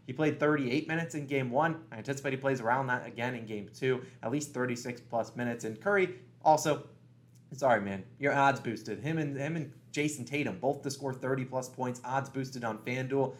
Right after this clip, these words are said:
Look, his over is gonna be a popular play after everyone just saw him score thirty-four points. His regular line is twenty-eight and a half.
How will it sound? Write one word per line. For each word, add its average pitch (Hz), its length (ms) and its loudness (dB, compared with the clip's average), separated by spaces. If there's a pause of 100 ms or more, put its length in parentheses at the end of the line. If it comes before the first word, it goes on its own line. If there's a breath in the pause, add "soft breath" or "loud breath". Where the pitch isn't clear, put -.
(220 loud breath)
Look, 104 240 -2 (240 loud breath)
his 135 140 -2
over 165 260 6
is 160 80 0
gonna 156 140 0
be 147 60 6
a 135 60 6
popular 135 440 0
play 127 200 4
after 117 200 2
everyone 120 240 -2
just 113 160 -8
saw 120 140 -2
him 113 80 -6
score 110 180 -10
thirty-four 113 540 -6
points. 113 400 -8
His 117 180 -10
regular 131 320 4
line 113 220 0
is 101 180 -10
twenty-eight 123 460 -8
and 113 80 -10
a 101 60 -8
half. 120 280 0